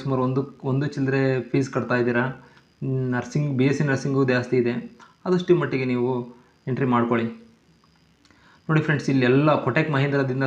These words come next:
ಸ್ಕಾಲರ್‌ಶಿಪ್ ಓಪನ್ ಆಗಿದೆ, ಸಂತೂರಿಂದ ಓಪನ್ ಆಗಿದೆ. ನಾನು ನಿಮಗೆ ತೋರಿಸ್ತಾ ಇರೋದು ಈಗ ಟಾಟಾಯಿಂದ ತೋರಿಸ್ತಾ ಇದ್ದೀನಿ ಫ್ರೆಂಡ್ಸ್. ಇಲ್ಲಿ ಟಾಟಾ ಗ್ರೂಪಿಂದ ಬಿಟ್ಟಿರ್ತಕ್ಕಂಥ ಸ್ಕಾಲರ್‌ಶಿಪ್ಪನ್ನು ತೋರಿಸ್ತೀನಿ ನೋಡಿ. ಐ ಸಿ ಐ ಸಿ ಬ್ಯಾಂಕಿಂದ ಸಹ ಸ್ಕಾಲರ್‌ಶಿಪ್ ಓಪನ್ ಆಗಿದೆ. ಹ್ಮ್.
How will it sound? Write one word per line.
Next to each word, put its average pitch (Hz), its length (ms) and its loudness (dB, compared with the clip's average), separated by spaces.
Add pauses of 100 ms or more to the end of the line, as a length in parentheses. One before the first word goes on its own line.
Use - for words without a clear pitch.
ಸ್ಕಾಲರ್‌ಶಿಪ್ 127 480 -4
ಓಪನ್ 131 260 -4
ಆಗಿದೆ, 127 240 0 (540)
ಸಂತೂರಿಂದ 135 500 2 (100)
ಓಪನ್ 131 280 0
ಆಗಿದೆ. 123 300 2 (400)
ನಾನು 139 160 4
ನಿಮಗೆ 147 260 0
ತೋರಿಸ್ತಾ 143 320 0
ಇರೋದು 131 220 0
ಈಗ 160 80 0 (140)
ಟಾಟಾಯಿಂದ 131 440 2 (100)
ತೋರಿಸ್ತಾ 120 300 -4
ಇದ್ದೀನಿ 113 220 -4
ಫ್ರೆಂಡ್ಸ್. 117 240 -8
ಇಲ್ಲಿ 151 120 -2 (500)
ಟಾಟಾ 139 280 2
ಗ್ರೂಪಿಂದ 139 420 -2
ಬಿಟ್ಟಿರ್ತಕ್ಕಂಥ 123 500 -4 (100)
ಸ್ಕಾಲರ್‌ಶಿಪ್ಪನ್ನು 123 600 -4
ತೋರಿಸ್ತೀನಿ 123 280 -4
ನೋಡಿ. 123 160 0
ಐ 135 80 0
ಸಿ 151 100 0
ಐ - 80 -4
ಸಿ 143 100 -2
ಬ್ಯಾಂಕಿಂದ 131 380 -2 (100)
ಸಹ 127 180 -2
ಸ್ಕಾಲರ್‌ಶಿಪ್ 123 440 -2
ಓಪನ್ 127 240 -4
ಆಗಿದೆ. 120 280 2 (1000)
ಹ್ಮ್. 139 200 -4